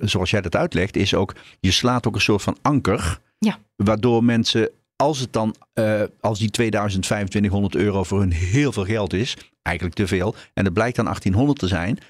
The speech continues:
Speaker 1: dan vinden ze dat ineens ook nog enorm meevallen.
Speaker 2: Ja.
Speaker 1: Terwijl ze misschien anders, zonder dat anker, die achttienhonderd al veel hadden gevonden.
Speaker 2: Precies, want ze zaten misschien met vijftienhonderd
Speaker 1: Ja.
Speaker 2: in het, eh,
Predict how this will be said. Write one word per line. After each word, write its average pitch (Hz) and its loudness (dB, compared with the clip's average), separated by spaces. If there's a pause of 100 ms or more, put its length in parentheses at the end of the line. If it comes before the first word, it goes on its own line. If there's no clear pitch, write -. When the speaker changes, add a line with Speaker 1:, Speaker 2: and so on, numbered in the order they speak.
(120)
Speaker 1:
dan 104 -2
vinden 123 2
ze 101 0
dat 101 0
ineens 107 2
ook 113 0
nog 104 0
enorm 107 0
meevallen. 104 0
Speaker 2:
Ja. 220 0
Speaker 1:
Terwijl 110 2
ze 101 -2
misschien 101 0
anders, 127 0
zonder 123 0
dat 98 -4
anker, 139 0
die 101 -4
achttienhonderd 120 0
al 101 -2
veel 101 0
hadden 90 -2
gevonden. 82 -2
Speaker 2:
Precies, - -4
want 165 -4
ze 170 -2
zaten 175 -2
misschien 180 0
met 208 0
vijftienhonderd 160 -2
Speaker 1:
Ja. 143 2
Speaker 2:
in 165 -2
het, 160 -8
eh, 165 -2